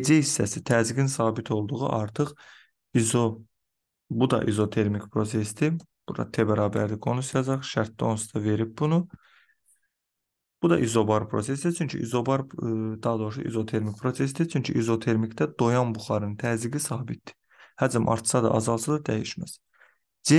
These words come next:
D hissəsində isə tamamilə mayeyə çevrilir. Altı. Deməli, hermetik bağlı qabda olan su buxarının izoxor soyması zamanı halının dəyişməsi təsvir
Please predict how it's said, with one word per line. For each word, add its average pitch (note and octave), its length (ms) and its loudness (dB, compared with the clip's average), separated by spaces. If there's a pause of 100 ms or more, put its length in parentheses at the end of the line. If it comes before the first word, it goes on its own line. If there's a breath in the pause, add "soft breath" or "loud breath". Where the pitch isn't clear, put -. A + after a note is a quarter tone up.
D F3 220 6
hissəsində C3+ 580 2
isə - 160 -4
tamamilə A#2+ 560 0
mayeyə G#2+ 480 -4
çevrilir. - 460 -6 (4000)
Altı. A2+ 400 0 (2750 soft breath)
Deməli, C3 320 4
hermetik D3+ 560 2
bağlı C3+ 260 4
qabda A#2 240 2
olan A2+ 220 -4
su A#2+ 140 -6
buxarının A#2 400 0 (100)
izoxor A2+ 340 -2
soyması A2 640 -2
zamanı C3 320 0
halının A#2 400 -2
dəyişməsi A2+ 560 -4
təsvir A#2+ 320 -2